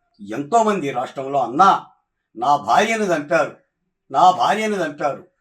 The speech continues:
కేసు నమోదు చేయలేదన్నా" అని నా దగ్గరకు వచ్చిన వాళ్ళని నేను చూశాను. "అన్నా, నా కొడుకును చంపారు, నష్టపరిహారం కూడా ఇవ్వలేదు" అన్న వాళ్ళని నేను చూశాను. శిరోముండనాలు, మూత్ర విసర్జనలు, ఇలాంటి దమనకాండ మీద రాజకీయ పక్షాల కంటే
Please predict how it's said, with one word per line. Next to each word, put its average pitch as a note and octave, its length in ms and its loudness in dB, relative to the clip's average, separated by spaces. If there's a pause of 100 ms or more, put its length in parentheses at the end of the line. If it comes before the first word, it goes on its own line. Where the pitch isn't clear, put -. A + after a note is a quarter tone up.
(360)
కేసు G#3 300 -6
నమోదు D#3 360 -6
చేయలేదన్నా" A#2+ 480 -10
అని A2+ 120 -12
నా G#2+ 120 -10
దగ్గరకు G#2+ 340 -16
వచ్చిన A2+ 240 -16
వాళ్ళని G#2 220 -14
నేను F#2 160 -20
చూశాను. - 840 -20
"అన్నా, G#3+ 240 6
నా G3 120 6
కొడుకును G3 340 -4
చంపారు, F#3 520 0 (500)
నష్టపరిహారం A#3 720 4
కూడా G#3+ 160 -2
ఇవ్వలేదు" D3+ 440 -8 (200)
అన్న C3 160 -10
వాళ్ళని B2 320 -8
నేను G2+ 160 -16 (100)
చూశాను. - 260 -20 (400)
శిరోముండనాలు, D#3 960 -2
మూత్ర F3 360 -6
విసర్జనలు, C#3 680 -8 (380)
ఇలాంటి C#3+ 320 -2
దమనకాండ D3+ 600 -8
మీద C#3 300 -4 (480)
రాజకీయ A#3 640 0
పక్షాల A3 360 2
కంటే F#3+ 500 -6